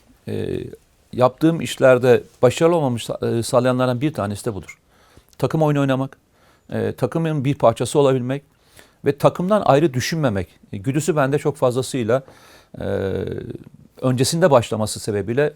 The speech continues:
bir yere getirdi. İlkokulda başladım ben spora. Hala bugün dahil olmak üzere yani günde yaklaşık bir buçuk saate yakın spor yapmaya çalışıyorum ve devam ediyorum. Ya ben, e, aslında,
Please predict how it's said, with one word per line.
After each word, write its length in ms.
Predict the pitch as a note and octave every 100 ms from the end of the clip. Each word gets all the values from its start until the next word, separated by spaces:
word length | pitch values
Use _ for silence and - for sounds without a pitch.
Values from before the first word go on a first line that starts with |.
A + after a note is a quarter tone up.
| _ -
bir 80 | B2
yere 160 | A2+
getirdi. 340 | G#2+ - F2+ - - _ _ _
İlkokulda 400 | F#3 G3 C#3 A2+
başladım 320 | G2+ - F#2+
ben 100 | G2
spora. 400 | F#2+ - G#2+ C#3+ F#3 _ _ _ _ _ _
Hala 480 | - G3 A#2+ A#2 D3+ -
bugün 300 | D3 C#3 B2+
dahil 240 | A#2+ A#2
olmak 360 | A#2 A2 G2+ -
üzere 340 | A2 A#2+ - - -
yani 260 | G2+ G2
günde 200 | G2+ A#2
yaklaşık 460 | A#2+ A2+ A2 - A2
bir 140 | B2+
buçuk 160 | G#2 -
saate 280 | F#2+ F#2+ F#2+
yakın 200 | - B2
spor 260 | - G2+
yapmaya 300 | G2+ - G#2
çalışıyorum 500 | G#2 F#2+ F#2 - G#2+
ve 80 | G#2+
devam 240 | G2 F2 D#2+
ediyorum. 260 | C#2+ D2+ - -
Ya 180 | - B2+
ben, 240 | F#3 G3 -
e, 260 | C3 C#3 -
aslında, 460 | D3+ F3+ A3 G#3+